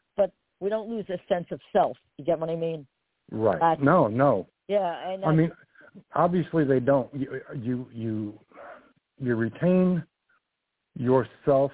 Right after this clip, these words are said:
Speaker 2: without the physical form. Otherwise, you know, like with William Howe, okay, that's
Speaker 1: Yep.
Speaker 2: a good example.
Speaker 1: Mm-hmm.
Speaker 2: He is still exactly who he was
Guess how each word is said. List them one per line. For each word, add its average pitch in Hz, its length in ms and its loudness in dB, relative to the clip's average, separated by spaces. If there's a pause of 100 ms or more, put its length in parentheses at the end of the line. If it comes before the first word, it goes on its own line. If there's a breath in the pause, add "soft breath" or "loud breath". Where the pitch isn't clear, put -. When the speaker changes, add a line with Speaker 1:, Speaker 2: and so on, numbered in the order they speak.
Speaker 2:
without 123 340 -2
the 98 160 -10
physical 120 480 -2
form. 101 400 0
Otherwise, 113 640 2 (460)
you 127 160 -6
know, 101 160 -6
like 104 220 -6
with 107 160 0
William 123 360 2
Howe, 107 280 -6 (680)
okay, 90 360 -8
that's 92 120 -10
Speaker 1:
Yep. - 100 -6
Speaker 2:
a 92 40 -14
good 104 140 -4
example. 107 520 -6 (500 loud breath)
Speaker 1:
Mm-hmm. 147 240 -16
Speaker 2:
He 175 240 4
is 160 180 2 (160)
still 120 460 0 (500)
exactly 131 960 -4 (600)
who 160 340 0
he 160 200 0
was 123 420 0